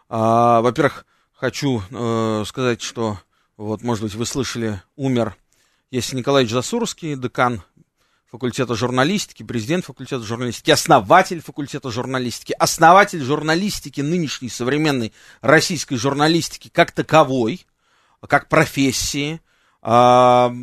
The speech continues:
и, конечно, м, да, ему уже было девяносто один год, а, но до последнего момента он работал. А,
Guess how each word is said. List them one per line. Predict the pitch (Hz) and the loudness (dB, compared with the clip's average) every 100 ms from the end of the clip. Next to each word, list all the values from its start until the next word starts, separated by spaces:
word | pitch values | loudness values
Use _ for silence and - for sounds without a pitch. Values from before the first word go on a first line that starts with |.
| 117 _ | -16 _
и, | 135 127 127 127 123 110 95 _ _ _ _ | -4 0 0 0 0 -2 -8 _ _ _ _
конечно, | 117 139 160 - 127 117 | -2 0 -2 0 -2 -2
м, | - 120 120 117 110 | -6 -4 -2 -2 -4
да, | 113 160 214 | 2 6 6
ему | 131 113 107 139 135 117 | 4 -4 -6 -4 -4 -4
уже | 110 | -4
было | 120 143 127 | -4 -2 -2
девяносто | 113 117 - 117 | -4 -8 -2 -2
один | 117 127 | 0 -2
год, | 135 214 220 _ _ _ _ _ | 2 2 2 _ _ _ _ _
а, | 113 | -2
но | 120 151 | 2 4
до | 147 | 2
последнего | 151 - 170 180 175 139 | 0 0 -2 0 -2 0
момента | 135 147 139 - | 0 0 -2 -4
он | 127 | 0
работал. | 123 123 160 190 165 143 123 - | 0 2 0 0 -2 -2 -4 0
А, | 113 117 117 117 | 2 4 4 2